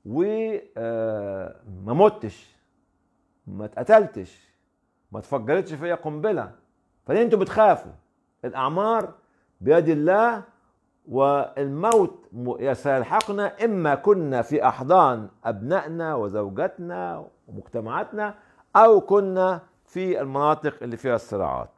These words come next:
وطبعًا الرسالة هنا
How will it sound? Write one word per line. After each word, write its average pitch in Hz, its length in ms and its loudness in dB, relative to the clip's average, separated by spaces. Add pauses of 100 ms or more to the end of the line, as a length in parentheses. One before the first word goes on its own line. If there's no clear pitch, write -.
(3250)
وطبعًا 185 400 6
الرسالة 196 500 4
هنا 196 280 -2